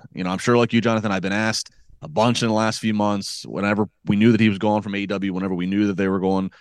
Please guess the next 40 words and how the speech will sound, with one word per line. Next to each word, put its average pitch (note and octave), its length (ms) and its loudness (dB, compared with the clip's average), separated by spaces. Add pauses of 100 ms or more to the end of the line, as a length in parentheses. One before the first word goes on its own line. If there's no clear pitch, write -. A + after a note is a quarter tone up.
(180)
to - 80 -12
Chicago G2 400 -2
for F#2 80 -12
Survivor, F#2 240 -2 (300)
Survivor F#2 260 -2
Series, F2+ 260 -4
I - 60 -8
was G2 100 -2
like, F#2+ 100 -6
"No, F#2 160 -2
I F2+ 120 -4
don't G2+ 160 -4
think F2+ 160 -6
it's E2+ 80 -12
gonna D#2+ 140 -8
happen." - 320 -12
It's C#3 180 0
always D3 180 6
possible. F#2 440 -2
Anything's F#2+ 260 -6
possible, - 320 -10
but G2+ 140 -2
I G#2 80 0
don't G#2 280 0
think G#2 160 -4
it's F#2+ 80 -6
gonna F2 140 -8
happen. F2 220 -4
I'm F#2 60 -4
not G2+ 100 -2
gonna F#2+ 120 -2
bet F2 280 -4
on E2+ 100 -6
it D#2 100 -8
happening. C#2 380 -10 (400)
I C3+ 200 4
always C3+ 280 4
figured G2+ 480 0 (340)
eventually F#2+ 1200 -4 (800)
Punk G#2 400 0